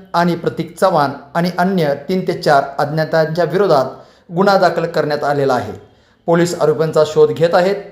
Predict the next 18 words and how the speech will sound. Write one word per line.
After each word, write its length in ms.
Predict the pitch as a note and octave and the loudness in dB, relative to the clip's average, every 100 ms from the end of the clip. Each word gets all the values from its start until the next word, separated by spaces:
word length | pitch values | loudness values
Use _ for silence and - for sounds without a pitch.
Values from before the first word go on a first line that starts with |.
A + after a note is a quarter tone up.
| - - | -12 -2
आरोपींनी 440 | E3+ E3+ G3 F3 | -2 0 0 0
बेकायदेशीर 640 | C#3 D#3+ D#3+ D#3+ F#3+ F#3 | 0 0 2 0 0 -4
जमाव 420 | E3+ D3 C#3 D3 C#3+ | -2 0 0 -2 0
जमवून 360 | D3+ G3+ C3 F#2+ - _ _ - | 0 0 -2 -6 -16 _ _ -4
फिर्यादी 400 | F3+ G3+ F3+ G3+ | 2 2 2 0
ऋषिकेश 540 | D#3 - D#3+ E3+ E3 - _ _ _ - | -2 -8 -4 -2 -4 -10 _ _ _ -6
कलगुडगीचा 600 | E3+ E3 F#3+ G3+ G3 F#3 | -4 0 0 0 2 2
भाऊ 300 | F3 G3+ G3+ | 4 2 2
रोहन 300 | D#3 D#3 E3 | 2 4 2
याच्यावर 600 | C#3 D3 F#3 F#3 F3+ D3 G#2 - _ _ _ _ - | 0 0 2 2 2 0 -4 -10 _ _ _ _ -4
तीन 200 | A3+ A3+ | 0 2
महिन्यापूर्वी 520 | F3 D#3+ D#3+ F3+ E3 | 2 2 2 0 -6
जीवे 280 | C#3 D3+ F#3+ | -6 -2 -2
ठार 280 | F#3+ E3+ E3 | 0 0 2
मारण्याचा 380 | D3+ C#3 D3 D#3+ | 0 -2 -2 -2
प्रयत्न 380 | - F3 G#3 | 0 -2 -2
केला 220 | F#3+ F#3 F#3 | -2 2 2
होता. 380 | F#3 G3 F#3+ | 2 4 4